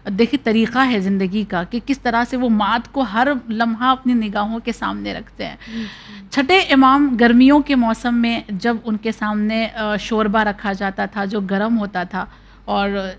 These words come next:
Speaker 1: जब ठंडा होने तक उसका इंतज़ार करते थे, तो जब तक वो ठंडा नहीं हो जाता तब तक मौला एक ही जुमला कहते थे, "नस्तजीरु बिल्लाहि मिनन नार,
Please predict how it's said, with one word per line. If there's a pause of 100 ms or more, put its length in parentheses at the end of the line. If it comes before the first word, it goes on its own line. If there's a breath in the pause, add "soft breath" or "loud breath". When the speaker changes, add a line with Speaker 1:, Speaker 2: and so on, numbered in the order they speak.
Speaker 1:
जब (220)
ठंडा
होने
तक
उसका
इंतज़ार
करते
थे,
तो
जब
तक
वो
ठंडा
नहीं
हो
जाता
तब
तक
मौला
एक
ही
जुमला
कहते
थे, (480 loud breath)
"नस्तजीरु
बिल्लाहि
मिनन
नार,